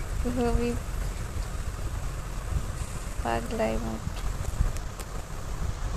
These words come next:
আমি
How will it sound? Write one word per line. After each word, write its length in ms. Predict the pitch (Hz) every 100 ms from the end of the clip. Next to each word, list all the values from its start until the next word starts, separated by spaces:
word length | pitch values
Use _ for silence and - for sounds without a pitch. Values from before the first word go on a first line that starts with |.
| - - - - - - - - - - - - - - - - - - - - -
আমি 240 | 262 285